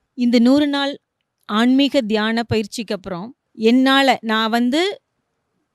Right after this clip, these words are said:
ஒர்க் பண்ற இடத்துல நாங்க கண்ணால பார்க்குற ஒரு ஏழை குழந்தைகளா இருந்தாலும் சரி, ஏழை க-, வீடுகளா இருந்தாலும் சரி, அவர்களுடைய அன்றாட தேவைகளை எங்கனால முடிஞ்ச அளவுக்கு நாங்க நிச்சயமா அதை சரி செஞ்சுட்டு வந்துட்டு இருக்கோம்.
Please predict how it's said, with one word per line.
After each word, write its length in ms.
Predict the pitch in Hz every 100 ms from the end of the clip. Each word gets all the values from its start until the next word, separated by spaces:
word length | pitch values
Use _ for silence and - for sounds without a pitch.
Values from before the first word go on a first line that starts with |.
| -
ஒர்க் 240 | 226 233 -
பண்ற 400 | 339 302 269 247
இடத்துல 400 | 233 254 226 269 - _
நாங்க 300 | - 233 247 247
கண்ணால 380 | 254 262 285 311 330 262
பார்க்குற 380 | 247 262 262 269 -
ஒரு 220 | 226 226
ஏழை 400 | 226 240 254 247 _ _ _ -
குழந்தைகளா 500 | 233 247 262 262 254
இருந்தாலும் 380 | 233 226 226 233
சரி, 380 | - 226 240 - _ _ -
ஏழை 360 | 247 269 294
க-, 220 | 277 254 233
வீடுகளா 420 | 262 269 262 262
இருந்தாலும் 380 | 240 214 214 220
சரி, 260 | 226 196 -
அவர்களுடைய 680 | 226 240 320 311 294 277
அன்றாட 460 | 226 240 269 285 294
தேவைகளை 640 | 247 233 226 233 247 214
எங்கனால 360 | 254 277 277 294 262
முடிஞ்ச 200 | 233 226
அளவுக்கு 460 | 226 226 226 294 339 _ _ _ -
நாங்க 280 | 220 220
நிச்சயமா 340 | 220 226 277 269
அதை 240 | 269 240
சரி 240 | 220 214 208
செஞ்சுட்டு 340 | 220 208 202
வந்துட்டு 260 | 208 190 185
இருக்கோம். 280 | 196 _